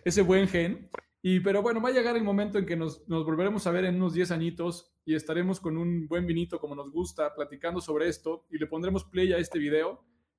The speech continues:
¿Qué promesa le haces al Calaco de, del dos mil treinta? Que independientemente de cómo vaya todo a nivel profesional, a nivel personal, en la pareja, en la familia,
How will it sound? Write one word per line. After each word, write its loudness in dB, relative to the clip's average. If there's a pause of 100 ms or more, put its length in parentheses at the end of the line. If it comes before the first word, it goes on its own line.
(120)
¿Qué 4
promesa 4
le 2
haces -2
al -4
Calaco 0
de, 0 (100)
del 0
dos -2
mil 2
treinta? 0 (360)
Que 2
independientemente 2
de 0
cómo -2
vaya -2
todo 0
a -2
nivel 0
profesional, -8
a -8
nivel -8
personal, -6
en -8
la -12
pareja, -4
en -10
la -8
familia, -4